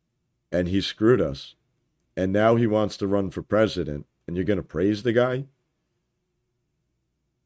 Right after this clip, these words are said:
Some of these people, I would argue most of these people, love money more than they love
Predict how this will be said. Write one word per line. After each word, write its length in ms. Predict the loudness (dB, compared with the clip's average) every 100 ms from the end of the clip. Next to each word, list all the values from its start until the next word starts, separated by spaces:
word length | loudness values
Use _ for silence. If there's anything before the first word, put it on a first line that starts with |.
| _ _ _ _ _ _ _ _ -6
Some 240 | 0 4
of 60 | 6
these 180 | 6
people, 540 | 4 2 2 2 2 2
I 100 | 2
would 140 | 6
argue 320 | 6 6 2
most 320 | 2 2 2 -2
of 120 | 0
these 200 | -2 -2
people, 400 | -2 -2 0 0
love 280 | 2 0 0
money 360 | 0 2 0
more 240 | 0 0 0
than 180 | 0
they 140 | -2 0
love 440 | 0 0 -2 -8